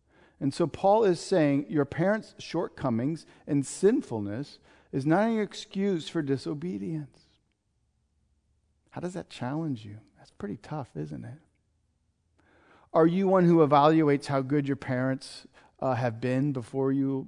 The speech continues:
begin to obey? And don't worry, Paul addresses the parents in the next sentence. The important point is this. Children, you need to see that there will be times when you need to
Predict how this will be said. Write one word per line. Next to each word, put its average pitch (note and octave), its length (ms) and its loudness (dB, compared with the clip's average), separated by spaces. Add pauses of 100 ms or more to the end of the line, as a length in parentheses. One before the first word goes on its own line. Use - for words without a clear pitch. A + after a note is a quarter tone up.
(100)
begin C3+ 320 -4
to D#3 180 -10
obey? C#3+ 480 -8 (2000)
And C3 100 -2
don't C#3+ 180 0
worry, G2+ 240 -6 (340)
Paul D3+ 200 2
addresses A#2 440 -4
the A2+ 80 -10
parents G2+ 400 -8
in G#2 100 -10
the G2+ 80 -10
next G2+ 300 -14
sentence. A2 640 -12 (960)
The G#3 140 4
important B3 400 2
point F3 240 2
is A#2+ 160 0
this. B2+ 320 0
Children, F3 580 4
you A3 240 2
need G3+ 260 2
to C#3+ 120 -4
see E3+ 520 2
that D3+ 320 0
there G3 240 4
will F#3 280 4
be E3+ 180 2
times D3 560 0
when D3 240 2
you D#3+ 100 4
need D#3+ 360 2
to D3+ 220 -2